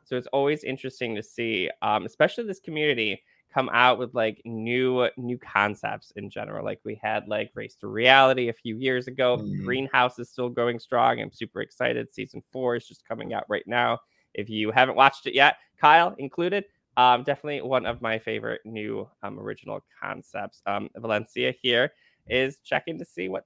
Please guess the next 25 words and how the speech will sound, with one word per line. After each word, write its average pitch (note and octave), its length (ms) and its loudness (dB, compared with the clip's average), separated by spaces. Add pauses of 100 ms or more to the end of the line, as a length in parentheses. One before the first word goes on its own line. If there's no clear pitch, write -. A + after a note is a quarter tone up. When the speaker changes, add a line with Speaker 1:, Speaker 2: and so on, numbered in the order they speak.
(160)
Speaker 1:
things G3 260 -6
are F#3 80 -4
going F#3 340 -2
and G#2+ 240 -4
what C#3 220 -4
it's - 220 -14
all B2+ 260 2
about. G#2+ 440 -4 (120)
So A2 500 2 (360)
you C3 100 -10
said E3+ 260 4
it's D#3+ 140 -4
kind F3 260 -4
of F#3+ 100 -2
a F#3 60 2
mix D#3+ 300 -2
of B2 140 -4
Survivor, D3+ 800 2 (400)
Big C3+ 200 -2
Brother. A2+ 460 2
Are A#2 80 -4
you A2 260 -6
outside D#3+ 420 2
during F3 220 -4
this? G#3 300 -10